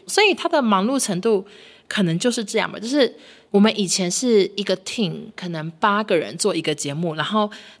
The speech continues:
到了一期之后，随着越来越假狼告告，最后是变成四个人要做三个节目，而且这四个人里面还包括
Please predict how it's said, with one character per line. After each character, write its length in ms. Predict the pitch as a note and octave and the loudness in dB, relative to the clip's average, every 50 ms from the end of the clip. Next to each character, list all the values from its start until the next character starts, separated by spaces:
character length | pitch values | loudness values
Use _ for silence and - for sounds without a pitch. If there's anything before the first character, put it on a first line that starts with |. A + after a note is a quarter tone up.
| _ | _
到 180 | - A#3+ A3+ G3 | 0 2 2 2
了 100 | F3 E3 | 2 0
一 140 | - E3 G3+ | 0 -4 -2
期 220 | G3 - - F#3+ F#3 | -2 0 0 -2 -2
之 140 | - F#3+ | -4 -6
后， 280 | F#3 - G#3 F#3 D#3+ D#3 | -4 0 0 0 0 -2
随 240 | - - - G3+ F#3+ | -4 -4 -2 -2 0
着 160 | G3 G#3+ G3+ | 0 0 0
越 140 | G#3 A#3 A3+ | 0 2 0
来 140 | G3+ F#3 G3 | 2 2 2
越 180 | A3 G#3+ G3 | 0 0 0
假 160 | F#3+ - D#3 | 0 -2 -2
狼 180 | D3+ D3 C#3+ D#3 | -2 -4 -6 -4
告 140 | - F#3 F3 | -2 -2 -4
告， 220 | - - - - | -4 -6 -10 -10
最 180 | - - A3+ A3 | -8 -6 -4 -4
后 100 | A3 A3 | -4 -2
是 120 | G#3+ A3+ | -2 -2
变 200 | A3+ A#3 A3 G3 | 0 0 -2 -2
成 240 | G3 - F3+ D3+ D3+ | -2 -4 -6 -6 -6
四 240 | - - - B3 A3+ | -6 -6 -2 -2 0
个 120 | G3+ E3+ D3+ | 0 0 -2
人 160 | C#3+ C3+ C#3 | -2 -2 -4
要 140 | E3 F3+ F3+ | -4 -6 -6
做 200 | - G3 F3 E3 | -6 -6 -6 -6
三 240 | - - E3+ E3 | -6 -6 -6 -8
个 140 | E3 E3 D3+ | -8 -10 -12
节 240 | - - - - - | -12 -10 -10 -10 -10
目， 160 | - D#3+ E3 - | -8 -10 -6 -6
而 40 | - | -4
且 160 | G3+ - A#3+ | 0 0 0
这 80 | A3 A#3+ | 0 0
四 220 | A#3+ - - A#3+ | 0 0 0 0
个 80 | G3+ F#3 | 0 0
人 140 | E3 D#3+ D#3 | 0 0 -2
里 80 | D3 | -2
面 120 | D3+ F#3+ G#3 | -2 -2 -2
还 160 | G3+ F#3+ D#3 | -2 -2 -4
包 280 | D3+ - E3+ E3 E3 D#3+ | -2 0 0 0 0 -2
括 400 | - - - F3 E3 E3 E3+ | -6 -10 -10 -8 -8 -8 -8